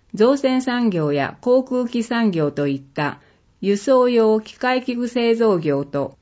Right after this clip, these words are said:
半導体産業といった電子部品、デバイス、電子回路製造業が全体の四十パーセント以上を占めており、これらの産業が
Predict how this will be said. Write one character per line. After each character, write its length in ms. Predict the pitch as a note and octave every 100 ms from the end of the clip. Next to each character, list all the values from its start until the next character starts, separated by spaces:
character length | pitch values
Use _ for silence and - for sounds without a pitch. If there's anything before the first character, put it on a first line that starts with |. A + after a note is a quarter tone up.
| _
半 280 | _ A3+ C4+
導 220 | C#4 C4+
体 220 | C4 B3 B3
産 280 | B3 A#3+
業 200 | F#3 D#3
と 160 | D3 C#3+
い 80 | C#3
っ 60 |
た 400 | C3+ - D3+ - _ _ -
電 240 | G3+ A#3+
子 160 | C4 B3+
部 160 | A#3 A3
品、 380 | D#3 C#3 - -
デ 200 | F3 F#3
バ 160 | G#3 F#3+
イ 80 |
ス、 300 | D#3 C#3+ C#3 - _ -
電 260 | F#3+ A#3+ C4+
子 160 | -
回 220 | B3 B3 B3+
路 140 | B3
製 240 | B3 A#3+
造 260 | A#3+ A3+ F#3+
業 280 | D3+ C#3+ C#3
が 260 | C#3 - - _ -
全 280 | G3 A#3 C4
体 220 | B3+ A#3+
の 100 | A#3
四 240 | G#3 A3 C4
十 160 | C4+
パ 240 | C4+ B3 B3
ー 40 |
セ 160 | B3+ B3
ン 80 | A#3
ト 120 | A#3
以 140 | A#3
上 320 | G3+ E3+ D3
を 80 | C#3
占 160 | D#3 G#3+
め 140 | G#3
て 120 | F3+
お 140 | C#3 C3+
り、 240 | C3+ - _ _ _ _
こ 120 | - A#3+
れ 120 | C#4+
ら 140 | B3+
の 100 | D#3+
産 300 | C#3+ E3+ F#3+
業 240 | F#3 F3 E3
が 280 | D#3 D3